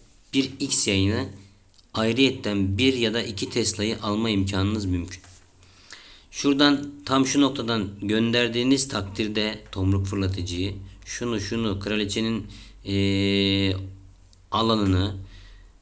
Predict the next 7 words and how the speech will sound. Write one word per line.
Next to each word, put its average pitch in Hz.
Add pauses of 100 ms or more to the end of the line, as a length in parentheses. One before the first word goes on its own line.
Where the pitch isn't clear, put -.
(400)
ee, 95
Cehennem 120
Kulesi'ni, 113 (260)
X 117
yayını, 120
hava 113
patlatıcıyı, 107